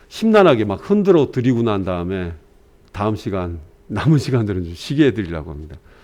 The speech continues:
자, 일단 정상적으로 보이고 있어요. 정상적으로 보이고 있는데 요때부터 카메라 무빙이 일어납니다. 이때 저기 있는 동그라미들도 막 들어갔다 나갔다, 들어갔다 나갔다 하면 뭐 케이비에스 이십사 시 뉴스,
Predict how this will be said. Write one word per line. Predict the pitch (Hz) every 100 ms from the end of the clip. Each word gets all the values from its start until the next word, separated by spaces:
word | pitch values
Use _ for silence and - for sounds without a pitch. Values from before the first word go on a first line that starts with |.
| _ _
자, | - 123 143 180 - _
일단 | 156 147 185 180 120 - - - - _ _ -
정상적으로 | 175 202 220 214 190 170
보이고 | 139 147 160 147
있어요. | 123 113 113 143 196 214
정상적으로 | - 101 117 131 135 135 123 117 113
보이고 | 110 117 110
있는데 | 107 107 139 110 78 - _ _ _
요때부터 | 113 113 135 123 123 139 143 147 151 - _ _ _ _
카메라 | - 151 151 139
무빙이 | 107 98 110 110
일어납니다. | 87 95 92 80 76 76 - _ _ _ _ _ _ _ _ _ _ _ _ -
이때 | 135 - 160 147 147 104 78 - _ _ _
저기 | - 139
있는 | 147 135
동그라미들도 | 208 247 240 214 185 147 123
막 | 123 101 -
들어갔다 | 131 147 - 131
나갔다, | 104 98 139 110
들어갔다 | 127 135 135 120
나갔다 | 101 110 -
하면 | 104 101 98
뭐 | 90
케이비에스 | - 180 170 -
이십사 | 101 101 127 139 -
시 | 120 123
뉴스, | 104 98 107